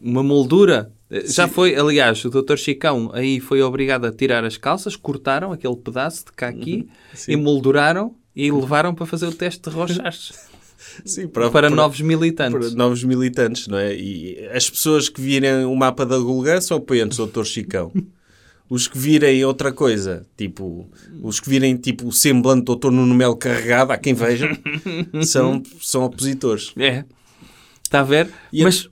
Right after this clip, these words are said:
Speaker 1: é, é um, é... Ouça, sempre que o doutor Nuno Melo aparece, parece que nasce o dia.
Speaker 2: É. O doutor Nuno Melo é o, é o oposto do doutor Chicão.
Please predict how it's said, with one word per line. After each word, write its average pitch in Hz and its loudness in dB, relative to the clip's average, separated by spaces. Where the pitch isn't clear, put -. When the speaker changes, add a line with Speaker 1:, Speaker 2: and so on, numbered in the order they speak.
Speaker 1:
é, 233 2
é 254 6
um, 254 4
é... 214 4
Ouça, 143 4
sempre 233 0
que 226 -2
o - 2
doutor 202 6
Nuno 170 0
Melo 160 0
aparece, 160 0
parece 180 -2
que - -6
nasce 160 -2
o 139 -2
dia. 113 -6
Speaker 2:
É. 165 -6
O - 0
doutor 233 0
Nuno 143 2
Melo 165 4
é - -4
o, 180 0
é 147 0
o 160 -2
oposto 165 0
do 180 0
doutor 170 -6
Chicão. 139 -4